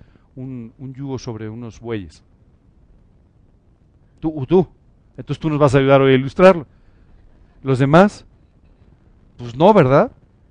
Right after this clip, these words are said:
Normalmente cuando hablamos de yugo pensamos en lo que se pone en la corbata, esas cosas así, pero de repente son cosas muy ajenas a nosotros. Y a este misionero le pasaba lo mismo. Entonces dice que mientras él estaba leyendo esta, esta enseñanza, le pidió a Dios que se la ilustrara de alguna manera.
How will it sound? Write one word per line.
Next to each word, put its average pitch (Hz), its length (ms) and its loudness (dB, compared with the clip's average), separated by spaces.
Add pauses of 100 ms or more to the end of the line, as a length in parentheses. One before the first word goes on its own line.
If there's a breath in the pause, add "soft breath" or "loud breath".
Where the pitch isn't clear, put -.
(120)
Normalmente 156 360 -4
cuando 139 180 -2
hablamos 147 260 2
de 131 120 -2
yugo 156 260 -10
pensamos 131 420 -6
en 117 60 -8
lo 113 60 -12
que 95 80 -20
se 117 80 -10
pone 131 160 -10
en 123 60 -2
la 110 80 -2
corbata, 117 500 -4
esas 120 100 -14
cosas 151 300 -10
así, 131 120 -8
pero 156 200 -8 (640 soft breath)
de 139 80 0
repente 170 300 0
son 180 120 -4
cosas 175 240 -6
muy 160 160 -6
ajenas 151 380 0
a 147 80 0
nosotros. 147 520 -12 (760 soft breath)
Y 165 80 4
a - 20 8
este 220 160 2
misionero 180 340 -4
le 175 100 0
pasaba 165 360 4
lo 170 100 0
mismo. 196 380 -12 (680)
Entonces 208 260 -8
dice 208 80 -4
que 165 80 -6
mientras 151 320 -2
él 220 80 2
estaba 196 280 4
leyendo 170 360 2
esta, 160 200 -8 (120)
esta - 200 -6
enseñanza, 131 480 2
le 135 100 4
pidió 165 200 -2
a 190 60 0
Dios 196 160 -14
que - 80 -20
se 156 100 0
la 139 60 4
ilustrara 151 460 0
de 147 60 0
alguna 143 280 -4
manera. 151 320 -8